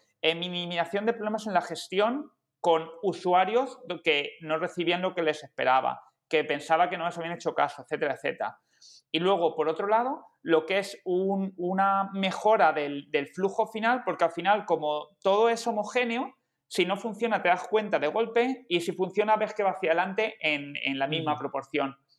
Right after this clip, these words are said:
Speaker 1: Entonces, bueno, todo al final esto lo que, lo que yo transmitido es, es que parte de haber invertido tiempo en,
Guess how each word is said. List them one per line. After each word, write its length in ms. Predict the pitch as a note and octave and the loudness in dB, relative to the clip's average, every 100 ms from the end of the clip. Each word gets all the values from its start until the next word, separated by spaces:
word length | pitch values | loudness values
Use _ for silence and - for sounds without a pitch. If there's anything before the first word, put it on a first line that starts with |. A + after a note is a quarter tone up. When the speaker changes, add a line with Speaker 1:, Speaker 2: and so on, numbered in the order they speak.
| _ | _
Speaker 1:
Entonces, 340 | - D#3+ F#3 F3 | -6 -2 0 2
bueno, 360 | F#3+ D#3 - - _ | 2 0 -4 -16 _
todo 140 | F3+ | 2
al 120 | G3 - | 2 2
final 300 | A#3+ A3+ A3 | -2 0 0
esto 300 | A#3+ - A#3+ | -2 2 2
lo 180 | F#3 | 2
que, 320 | D#3+ C#3+ C#3 C3+ | 0 0 0 0
lo 140 | C#3 | -4
que 60 | C#3 | -2
yo 60 | F3 | -2
transmitido 400 | G#3 G3+ G3 G#3+ | -2 -2 -2 -2
es, 80 | A3 | -2
es 100 | G3+ | -6
que 220 | F#3 D#3+ D#3+ _ _ | 0 0 0 _ _
parte 600 | - E3+ G3 A3 A#3 C#4 - | 2 2 2 -2 -4 -6 -2
de 100 | D3 | 0
haber 160 | D3+ | 0
invertido 560 | F3 F3+ F#3 G3 F#3 F3+ | -2 -2 -4 -2 -4 -2
tiempo 500 | F#3+ G3 G#3 G3 A#3 | 0 0 0 2 2
en, 240 | G3 E3 | 2 -2